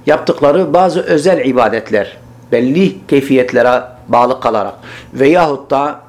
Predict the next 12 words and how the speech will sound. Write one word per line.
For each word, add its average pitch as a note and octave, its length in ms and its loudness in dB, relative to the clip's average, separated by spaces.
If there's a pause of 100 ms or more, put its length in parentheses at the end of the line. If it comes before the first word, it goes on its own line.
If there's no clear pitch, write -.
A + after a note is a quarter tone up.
demiştik C3 460 -2
ki C3 280 -2
Aleyhisselatü C3 540 -2
Vesselam B2 360 -2 (100)
Miraç A#2 640 -4 (560)
gecesini B2 600 0
veyahut B2 300 -2
da A#2 180 -2
doğum, B2 480 -4
e, G#2+ 340 0 (720)
çıkışını C3+ 640 -4 (1200)
kutlamaları B2 720 0